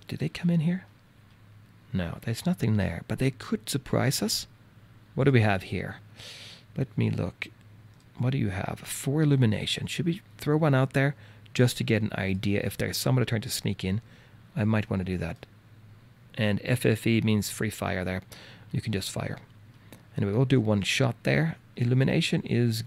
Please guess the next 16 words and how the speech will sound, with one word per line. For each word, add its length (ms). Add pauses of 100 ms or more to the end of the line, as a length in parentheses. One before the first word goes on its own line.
(140)
gone 380
here. 600
Wait 220
a 20
minute. 380 (760)
He 320
is 260
trained 460
on 140
it, 160
but 120
I 60
think 200
he 120
only 200
has... 360